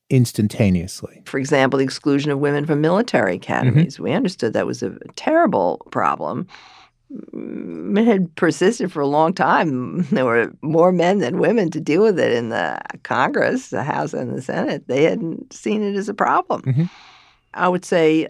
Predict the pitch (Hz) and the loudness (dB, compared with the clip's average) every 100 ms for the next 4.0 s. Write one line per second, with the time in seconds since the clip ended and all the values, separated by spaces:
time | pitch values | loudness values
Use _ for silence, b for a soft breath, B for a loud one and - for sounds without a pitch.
0 | - 180 185 180 175 170 156 - 165 170 | -4 0 2 2 0 -2 -2 -2 -4 -2
1 | 175 160 160 127 170 151 143 - 143 143 | -2 -2 0 0 0 0 0 -2 -4 -2
2 | 143 143 139 143 185 160 156 135 120 147 | 0 0 0 2 4 2 0 -2 -2 -4
3 | - 131 - - 190 185 147 - 131 92 | -6 -10 -4 -2 -2 -2 -6 -8 -10 -10